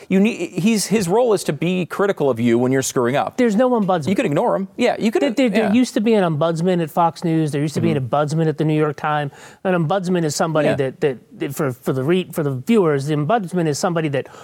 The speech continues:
Speaker 2: works at your company that takes the side of the viewers or the side of the readers.
Speaker 1: And takes your network to
Speaker 2: And
Speaker 1: task
Speaker 2: takes your
Speaker 1: if
Speaker 2: network
Speaker 1: needed.
Speaker 2: to task if needed.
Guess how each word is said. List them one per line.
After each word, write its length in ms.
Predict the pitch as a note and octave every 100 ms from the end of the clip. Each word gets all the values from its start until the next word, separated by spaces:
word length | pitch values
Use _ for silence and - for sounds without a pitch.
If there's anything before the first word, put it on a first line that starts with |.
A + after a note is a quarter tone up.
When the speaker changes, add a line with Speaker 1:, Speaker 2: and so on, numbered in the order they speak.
| -
Speaker 2:
works 340 | D#3 F#3+ A3 G#3+
at 80 |
your 160 | F#3 E3+
company 460 | - F#3 E3 D3+ C#3
that 220 | C#3 -
takes 380 | - E3 D#3 -
the 280 | C#3 B2 A2+ - - -
side 600 | - - D#3 D#3 C#3+ C3+
of 260 | C#3 C3+ B2+
the 100 | B2+
viewers 520 | C3 C#3+ B2+ A#2+ G#2+
or 40 |
the 120 | B2+
side 420 | B2+ F3 C3+ C3+ B2
of 160 | A#2
the 80 | B2
readers. 440 | A#2+ D#3 B2 A2
Speaker 1:
And 120 | G3 -
takes 220 | C#3 C#3+
your 60 |
network 240 | C3 B2+ B2+
to 60 | G3+
Speaker 2:
And 60 |
Speaker 1:
task 120 | -
Speaker 2:
takes 160 | F#3+ -
your 80 | F3+
Speaker 1:
if 60 |
Speaker 2:
network 340 | D#3+ - F3 D#3+
Speaker 1:
needed. 120 | G#3
Speaker 2:
to 40 |
task 280 | F3 C#3 A#2+
if 60 | -
needed. 400 | C#4 D#4+ -